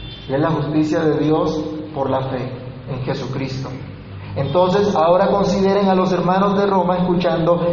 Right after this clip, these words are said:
esta palabra. Escuchando que aunque ellos no procedieran de la nación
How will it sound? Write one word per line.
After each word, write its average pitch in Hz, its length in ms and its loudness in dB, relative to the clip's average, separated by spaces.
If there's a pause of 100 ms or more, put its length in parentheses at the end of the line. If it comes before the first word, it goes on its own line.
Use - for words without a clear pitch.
esta 156 720 0
palabra. 120 600 -2 (720)
Escuchando 185 640 2
que 226 80 4
aunque 202 300 2
ellos 247 160 2
no 247 200 2
procedieran 240 680 2
de 233 80 2
la 220 80 2
nación 214 320 2